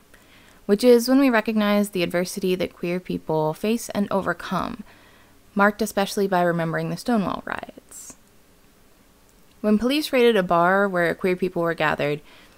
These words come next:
trans people, gay and lesbian people, all kinds of people, including drag queens and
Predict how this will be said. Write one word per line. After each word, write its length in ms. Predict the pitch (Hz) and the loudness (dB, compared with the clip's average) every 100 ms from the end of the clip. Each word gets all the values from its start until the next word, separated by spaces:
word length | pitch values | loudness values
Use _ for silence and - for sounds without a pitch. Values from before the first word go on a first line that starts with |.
| _ _ | _ _
trans 300 | - 202 190 | 0 2 2
people, 480 | - 190 180 175 170 | 2 0 2 2 2
gay 220 | 170 156 | 0 -2
and 100 | 151 | 0
lesbian 520 | 160 180 175 180 175 175 | 0 0 -2 -4 -2 -2
people, 540 | 175 170 165 160 156 _ - | -4 -2 0 0 -2 _ 2
all 160 | 208 | 2
kinds 380 | 202 180 160 160 | 2 -2 -4 -8
of 100 | 160 | -8
people, 500 | - 156 - 90 214 - - | -6 -6 -6 -8 -8 -14 -10
including 880 | 170 170 180 175 170 170 170 165 196 - | -8 -6 -2 -2 0 -2 -4 -6 -10 -6
drag 460 | 170 165 165 165 | 0 2 0 -2
queens 600 | - 170 160 160 160 160 | -6 -6 -6 -6 -6 -6
and 300 | 151 147 147 | -4 -4 -4